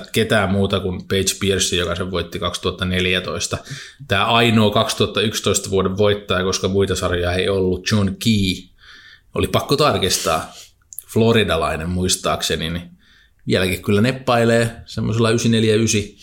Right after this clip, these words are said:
ratingillä, taitaa olla masteri-ikäinen. Ja, ja tota, on ton kisan lisäksi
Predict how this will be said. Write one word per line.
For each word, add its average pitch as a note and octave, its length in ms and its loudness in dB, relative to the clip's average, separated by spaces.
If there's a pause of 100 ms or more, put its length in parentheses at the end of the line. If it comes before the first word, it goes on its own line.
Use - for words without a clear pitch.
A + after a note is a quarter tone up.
ratingillä, F#2+ 880 0
taitaa G2+ 220 -2
olla G2+ 80 2
masteri-ikäinen. F#2 960 -4
Ja, - 80 -12 (720)
ja F2 60 -6
tota, - 440 -6 (340)
on A2+ 200 2
ton C#3 220 4
kisan G#2+ 300 2
lisäksi A2 540 0